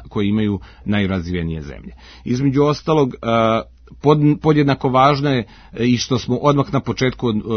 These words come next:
pandemije odreagovali, zajedno sa vladom, a, doneli set mera koji je bio dobro odmeren i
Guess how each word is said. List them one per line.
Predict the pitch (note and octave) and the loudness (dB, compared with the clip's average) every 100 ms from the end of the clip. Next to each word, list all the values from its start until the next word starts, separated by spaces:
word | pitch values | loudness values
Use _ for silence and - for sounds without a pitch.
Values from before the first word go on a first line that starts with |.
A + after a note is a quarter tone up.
| G#2 | -4
pandemije | G#2 G#2 G2 F#2+ D#2+ | -2 -2 0 0 -2
odreagovali, | D2+ A2+ D3+ C#3+ C#3 B2 | -2 0 0 2 0 0
zajedno | G2 G2+ C#3+ C3+ A#2 | -2 0 2 2 0
sa | - G#2+ | -2 -4
vladom, | G#2 A2 A2 F#2+ - - - | 2 2 2 -2 -4 -8 -8
a, | - G#2 | -4 -2
doneli | G#2 B2+ B2 G#2+ G2 F#2 - - - | 2 2 4 2 0 -2 -6 -12 -10
set | - - C3+ - | -4 0 0 0
mera | A#2 B2 C#3+ D3 C3+ - - | 0 2 2 4 2 0 -10
koji | - A2+ | -2 0
je | A2 | 2
bio | B2 A2+ | 4 4
dobro | G2+ D3 D#3 D3+ | 4 4 4 2
odmeren | C#3+ D3 D3 C#3+ C3+ | 2 0 2 2 0
i | - A2+ | 0 -2